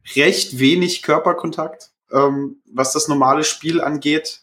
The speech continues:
Ähm, natürlich in höheren Ligen hast du ein bisschen mehr Körperkontakt, aber es ist jetzt kein Vergleich mit Fußball, wo du permanent in der Schweißwolke, äh, deine, deine Mitspieler umherläufst. Ähm, und zum anderen halt einfach, weil, ähm,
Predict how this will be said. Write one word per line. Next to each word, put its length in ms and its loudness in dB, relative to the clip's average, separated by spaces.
Ähm, 500 0
natürlich 420 0
in 100 2
höheren 320 4
Ligen 220 -2
hast 160 -4
du 40 -2
ein 20 0
bisschen 260 -2
mehr 160 0
Körperkontakt, 640 -4
aber 140 2
es 80 4
ist 100 0
jetzt 240 2
kein 240 0
Vergleich 420 2
mit 140 -4
Fußball, 420 0
wo 60 2
du 80 2
permanent 480 0
in 60 -6
der 100 -2
Schweißwolke, 840 0
äh, 200 4
deine, 220 0
deine 160 4
Mitspieler 480 0
umherläufst. 720 -2
Ähm, 360 2
und 140 0
zum 200 2
anderen 360 2
halt 140 0
einfach, 600 0
weil, 560 4
ähm, 380 -2